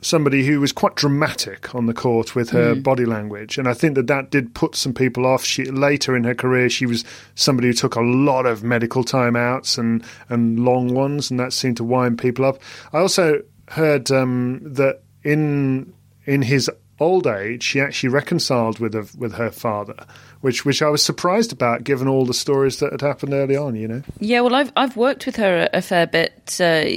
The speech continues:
Speaker 2: at Eurosport, not for a year or so, but, um, for a few years there, I worked with her a lot, and I, I didn't know as much then about Mary's, Mary Pierce's career as I, as I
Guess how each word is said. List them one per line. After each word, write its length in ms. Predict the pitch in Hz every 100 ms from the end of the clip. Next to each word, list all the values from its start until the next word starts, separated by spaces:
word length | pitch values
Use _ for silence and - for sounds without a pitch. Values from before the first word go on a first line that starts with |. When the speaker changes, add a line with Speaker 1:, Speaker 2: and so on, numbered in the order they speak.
| -
Speaker 2:
at 140 | 180 -
Eurosport, 540 | 190 190 190 160 120
not 180 | 196 -
for 120 | 202
a 40 |
year 240 | 185 196 202
or 100 | 190
so, 340 | - 156 147
but, 460 | 139 156 - - -
um, 480 | 160 156 156 156 151 _ _ _ _ _ _ _ _ -
for 120 | -
a 40 | 180
few 140 | 202
years 240 | 196 185 185
there, 160 | 160
I 100 | 160
worked 300 | 160 175 -
with 120 | 175 175
her 160 | 160
a 40 | 160
lot, 480 | 170 214 - - -
and 580 | 170 160 156 160 - - - - - - _ _ _ _ _
I, 140 | - -
I 100 | 190
didn't 320 | 190 226 208 180
know 160 | 196
as 140 | 185 170
much 280 | 190 - -
then 160 | 170
about 280 | 160 175 170
Mary's, 440 | 170 175 175 160 - -
Mary 280 | 180 170
Pierce's 420 | 160 185 165 165 -
career 280 | 185 175
as 140 | 160 165
I, 160 | 160 147
as 180 | - 160
I 240 | 151 139